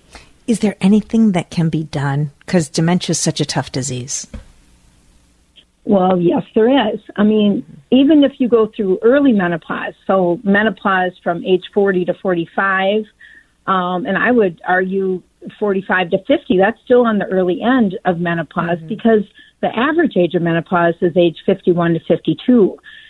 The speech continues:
Speaker 2: So when you go through menopause early, in your forties, up to fifty even, I think it really matters that you sit down with a healthcare professional that really knows, knows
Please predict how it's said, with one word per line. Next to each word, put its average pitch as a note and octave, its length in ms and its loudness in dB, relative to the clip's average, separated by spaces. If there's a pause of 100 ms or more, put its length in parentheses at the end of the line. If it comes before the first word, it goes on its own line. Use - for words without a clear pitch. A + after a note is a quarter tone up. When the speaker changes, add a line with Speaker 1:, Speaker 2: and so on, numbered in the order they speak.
(280)
Speaker 2:
So B3 140 2
when A3+ 200 2
you D4+ 80 0
go E4+ 220 -2
through B3+ 200 2
menopause G3 520 0 (120)
early, E3+ 360 -2
in A3 180 4
your B3+ 200 4
forties, F3 720 4 (720)
up A3+ 200 -4
to A3 100 0 (120)
fifty A3 360 -2
even, F3 720 -2 (100)
I G#3 120 0
think E4+ 320 -2 (120)
it G#3+ 240 0
really B3 1040 2 (100)
matters F#3 720 -2
that F3 120 -2
you F#3+ 100 -6 (100)
sit A#3 160 0
down F#3+ 320 0
with F3 120 -8
a F3+ 80 -4
healthcare A3 640 0 (320)
professional F#3+ 680 -4
that E3+ 160 -4
really G#3+ 280 4
knows, F#3+ 460 2 (720)
knows G3 340 4